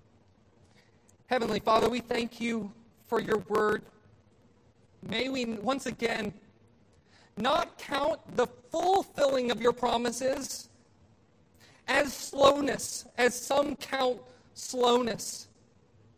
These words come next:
Let us take this opportunity that you have not sent your Son to judge the world, to be a sign of God's patience towards us,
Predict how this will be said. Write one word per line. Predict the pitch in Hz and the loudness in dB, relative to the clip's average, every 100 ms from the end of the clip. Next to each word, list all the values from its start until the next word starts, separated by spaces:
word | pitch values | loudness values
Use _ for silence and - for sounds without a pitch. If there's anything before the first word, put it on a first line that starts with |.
| _ _ _ _ - 202 | _ _ _ _ -20 -10
Let | 233 269 | 0 2
us | 277 - | 2 -4
take | - 285 339 311 247 | -8 -6 -6 -8 -8
this | 302 | -6
opportunity | 262 262 262 - - 294 277 254 226 - - - | -6 -4 -4 -6 -8 -6 -4 -6 -10 -12 -18 -6
that | 240 | -6
you | 226 254 | -2 -2
have | 254 | 0
not | - 247 320 - | -2 -2 -4 -4
sent | - - 240 | -12 -8 -6
your | 254 | -6
Son | - - 247 233 | -8 -4 -4 -4
to | 233 | -6
judge | 208 240 214 - | -2 0 -2 -4
the | 220 | -6
world, | 196 214 214 214 202 - _ _ _ _ _ _ _ _ _ | -2 -2 0 -2 -6 -18 _ _ _ _ _ _ _ _ _
to | - | -4
be | 285 277 | -2 0
a | 240 | -2
sign | - 302 285 294 302 | -2 -4 -2 -2 -2
of | 269 214 | -4 -2
God's | 254 262 - | 0 0 -2
patience | - - 302 262 - 311 - | -12 -6 -4 -4 -6 -8 -8
towards | - - 294 214 - | -8 -2 0 -2 -6
us, | 226 247 226 - - | -4 -2 -4 -8 -14